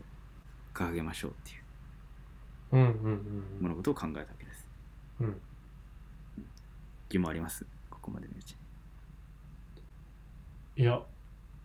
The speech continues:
Speaker 2: 特に定義の話をされてるイメージがあるんで。
Speaker 1: ああ、特に。
Speaker 2: 特にないっすね。
Speaker 1: ああ、特にないっすか。
Speaker 2: いや、なんかそこに対するこう、なんか、「マネジメントはこれだ！」みたいなのが自分の中に軸としてあると、また話は変わってくるかもしれないけど。
Speaker 1: はいはいはいはい。
Speaker 2: ま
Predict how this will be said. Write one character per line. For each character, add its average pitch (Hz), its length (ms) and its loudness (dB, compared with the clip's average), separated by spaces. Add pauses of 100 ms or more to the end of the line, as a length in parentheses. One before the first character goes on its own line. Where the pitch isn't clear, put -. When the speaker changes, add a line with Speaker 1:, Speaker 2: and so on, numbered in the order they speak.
(260)
Speaker 2:
特 139 180 8
に 113 100 10
定 151 180 12
義 127 120 12
の 110 100 10
話 107 300 10
を 117 60 12
さ 110 120 10
れ 107 80 12
て 107 120 4
る 107 80 12
イ 104 40 12
メ 104 120 12
ー - 20 12
ジ 98 120 4
が 92 100 4
あ - 20 4
る 87 80 2
ん 85 60 0
で。 92 240 4 (100)
Speaker 1:
あ 85 240 4
あ、 - 40 -12
特 95 200 4
に。 78 100 2 (540)
Speaker 2:
特 98 220 10
に 92 60 12
な 95 120 12
い 92 40 8
っ - 20 4
す - 220 -4
ね。 - 80 2
Speaker 1:
あ - 20 0
あ、 - 20 -2
特 - 0 -
に 82 60 -4
な 80 60 -8
い - 20 -14
っ - 40 -14
す - 60 -14
か。 - 60 -12 (600)
Speaker 2:
い 127 40 12
や、 120 60 12
な 123 100 12
ん - 20 10
か 117 80 12
そ 131 120 12
こ 151 120 12
に 165 80 12
対 175 160 12
す - 100 12
る 147 60 12
こ 117 120 12
う、 117 60 12
な 117 100 12
ん 110 60 12
か、 95 220 8 (920)
「マ - 100 2
ネ 113 80 8
ジ 139 80 12
メ 143 60 12
ン - 20 12
ト 147 80 12
は 139 80 12
こ - 100 12
れ 139 80 12
だ！」 131 160 12
み 143 80 8
た 110 100 10
い 104 60 12
な 110 80 10
の 104 100 10
が 107 100 10
自 107 180 12
分 135 180 12
の 135 80 12
中 139 220 12
に 104 80 12
軸 - 180 10
と 143 100 12
し 139 60 12
て - 80 12
あ 110 60 12
る 101 80 10
と、 95 240 4 (200)
ま 117 160 10
た - 80 12
話 117 280 10
は 113 40 10
変 107 100 8
わ 107 60 10
っ - 40 6
て - 40 6
く 104 60 6
る 98 60 4
か 101 80 8
も 92 80 6
し - 140 -2
れ 101 40 4
な 98 60 6
い - 40 2
け - 60 -2
ど。 - 80 2
Speaker 1:
は - 60 0
い - 40 -4 (180)
は 90 40 8
い 87 40 6
は 82 60 0
い - 40 -4
は 78 60 -2
い。 - 60 -4 (560)
Speaker 2:
ま 101 120 6